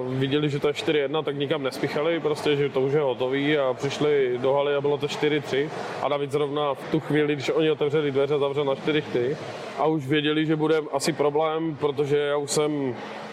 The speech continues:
nějaký šipky prostě tam nedal, nedal jsem tam bula, nedal jsem tam, myslím, double šestnáct při nějakým zavírání nad sto a už jsem si přestal věřit a v posledním legu vím, že jsem Davidovi hodně utekl.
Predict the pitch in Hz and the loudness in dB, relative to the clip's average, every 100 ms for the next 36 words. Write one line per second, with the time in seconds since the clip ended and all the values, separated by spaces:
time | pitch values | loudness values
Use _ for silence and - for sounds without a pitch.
0 | - 120 127 135 151 147 135 147 127 135 | -2 0 2 0 -2 -2 -2 0 0 0
1 | 143 147 139 123 120 117 127 131 131 131 | 0 0 -2 -2 0 0 2 2 2 0
2 | 135 127 127 127 147 135 139 131 127 135 | -2 0 2 2 2 0 0 2 2 2
3 | 127 131 123 131 127 131 143 131 123 135 | 2 0 2 0 0 0 0 2 2 0
4 | 127 - 127 123 110 120 120 120 127 117 | -2 -2 -2 -2 -4 -2 0 0 0 2
5 | 123 127 131 123 113 - 127 127 131 127 | 2 2 0 0 -4 -2 0 0 0 0
6 | 127 131 127 143 135 147 139 135 131 - | 0 -2 0 0 2 0 2 0 -2 -6
7 | 110 - 143 175 165 139 139 143 160 165 | -4 -2 -2 0 0 4 2 2 2 2
8 | 156 - 127 120 - 131 - 151 147 143 | 0 -2 -2 -2 -2 -2 0 0 2 0
9 | 139 135 147 151 135 123 - - - - | 2 2 2 4 2 0 -8 -12 -14 -10
10 | - 135 147 147 147 135 135 151 160 147 | 0 2 2 0 0 0 2 2 2 2
11 | 151 143 120 123 160 156 | 2 0 0 0 0 0